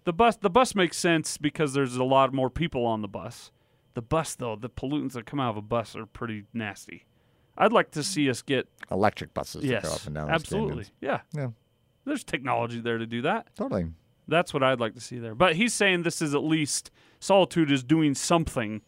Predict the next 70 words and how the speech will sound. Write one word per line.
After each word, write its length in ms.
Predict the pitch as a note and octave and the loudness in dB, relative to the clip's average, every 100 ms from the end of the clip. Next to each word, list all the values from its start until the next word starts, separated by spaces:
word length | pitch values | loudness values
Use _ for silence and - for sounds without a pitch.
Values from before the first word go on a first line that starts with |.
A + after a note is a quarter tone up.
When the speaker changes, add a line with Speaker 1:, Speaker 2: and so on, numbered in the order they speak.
| _ _ - | _ _ 0
Speaker 1:
rather 280 | C3 B2 A#2 | 2 2 0
than 200 | A2+ G#2+ | 0 -2
nothing. 300 | G#2 - - | -4 -6 -4
Speaker 2:
I 80 | |
mean, 140 | A2 G#2+ | -2 0
it's 200 | F3 - | -2 -2
pretty. 340 | - C#3+ B2 | 0 2 2
I 100 | D#2 | 0
mean, 100 | A#2 | 0
if 100 | A#2 | -2
you 80 | F3 | -4
try 220 | - D3 | 2 2
and 100 | G#2+ | 4
go 100 | F#2+ | 2
park 280 | F#2 G#2+ F#2+ | 4 4 4
up 100 | F#2 | 0
at 60 | E2+ | -2
Solitude 460 | - G2 F2+ F#2 | 2 2 2 0
Brighton, 500 | E2+ F2+ E2+ E2 D#2+ - _ _ _ _ _ _ | 2 2 2 -4 -8 -10 _ _ _ _ _ _
I 40 | G2 | -4
mean, 280 | G2+ G#2 G#2 - | 0 0 -2 -8
I, 40 | - | -2
uh, 300 | F#2+ F2 E2+ | 0 2 2
one 140 | G2+ | 0
of 60 | A2+ | 2
our 100 | G2 | 0
kids 240 | G#2+ G2 | 0 -2
had 320 | G2+ F2 D#2 F2+ | 0 0 0 -8
snowboarding 460 | - B2 A2 G2+ F2 | -2 2 4 4 2
lessons 280 | E2 F2 | -2 -4
last 260 | F2 E2 - | -2 -2 0
year 80 | F2+ | -2
up 120 | - | -2
there, 120 | F2 | -4
and 200 | E2 E2+ | -2 -2
you 120 | G#2 A2+ | -4 -4
just 160 | - - | -10 -4
couldn't 200 | E2+ C#2+ | -4 0
park. 340 | G2 - - - | 0 0 -6 -8
I 60 | F2+ | 0
mean, 60 | |
you 60 | G2 | 2
were 60 | G#2 | 4
parking 480 | G2 - F2 D#2 - - | 4 2 -2 -4 -8 -8
half 240 | G2+ F2 - | -2 -2 0
a 20 | |
mile 220 | D#2+ D#2 | 0 2
away 160 | D2+ D#2 | 2 2
from 200 | - D#2+ | 0 -4
anywhere 260 | D2+ D#2 D2+ | -4 -2 -2
you, 120 | C#2+ _ - | -4 _ -6
you 100 | E2+ | -4
had 80 | D2+ | 0
to 60 | |
walk 260 | C#2+ F2+ - | 2 0 0
to. 160 | - - _ _ _ - - | -8 -8 _ _ _ -20 -16
Speaker 1:
Jeez. 360 | - A#2 G#2 - - | -12 -12 -12 -12 -4
Speaker 2:
I 40 | |
mean, 100 | F2 | 4
it's 180 | A2 F#2 | 6 4
just 220 | - D2 - | 2 -4 -2
brutal 340 | D#2+ F2 D2 | 2 2 0
how 120 | A#2 | -4
bad 220 | C#2+ D#2 D2 | 0 0 0
the 80 | |
parking 320 | - D2+ - C2+ | -2 -4 -4 -10
situation's 540 | C#2+ - C2+ - D#2+ | -10 -8 -8 -8 -8
gotten 240 | D2 - | -8 -8
up 140 | - - | -10 -8
there. 200 | - | -10